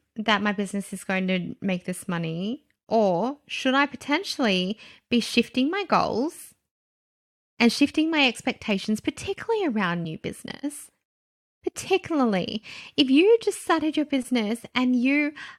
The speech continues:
are already making ten thousand dollars a month, twenty thousand dollars a month, and you have all the systems in place to actually support that, and you have the energetic and emotional and physical capacity to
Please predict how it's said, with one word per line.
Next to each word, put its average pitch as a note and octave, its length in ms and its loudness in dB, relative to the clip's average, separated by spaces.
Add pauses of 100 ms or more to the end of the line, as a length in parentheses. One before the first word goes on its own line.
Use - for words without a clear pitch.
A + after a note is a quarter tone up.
(120)
are B3+ 360 2
already C4+ 600 6
making B3 480 6
ten A#3+ 240 0
thousand A#3 340 0
dollars A3 320 0
a A#3 60 0
month, G3+ 320 2
twenty A3+ 280 0
thousand A3 340 -4
dollars G#3 280 -6
a G#3+ 80 -6
month, G3 320 -2 (100)
and G#3+ 380 0 (460)
you A3+ 240 4
have A#3 180 2
all C4+ 160 4
the C#4 80 2
systems C#4+ 520 2
in B3+ 120 6
place A3+ 340 2
to - 140 0
actually G#3+ 240 0
support G#3 640 -4
that, - 180 -4
and G3+ 100 -2
you C4+ 120 -2
have E4 100 -6
the - 140 -8
energetic A#3 580 0
and G#3 80 0
emotional F#3 600 0
and F3+ 100 -8
physical G#3 420 -4
capacity G3 640 -6
to - 80 -12